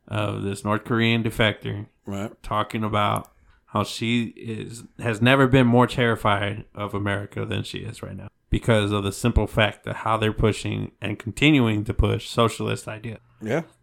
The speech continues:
Speaker 1: Because she's from a communist country. Cuba,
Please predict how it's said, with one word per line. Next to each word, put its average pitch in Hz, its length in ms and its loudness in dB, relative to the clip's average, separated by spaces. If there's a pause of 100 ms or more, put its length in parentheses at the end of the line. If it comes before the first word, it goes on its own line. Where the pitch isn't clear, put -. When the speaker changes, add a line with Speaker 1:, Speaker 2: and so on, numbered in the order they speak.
(240)
Speaker 1:
Because 104 640 -4 (140)
she's 117 320 -4
from 127 480 4
a 110 80 0
communist 127 600 4
country. 113 580 2 (260)
Cuba, 139 640 4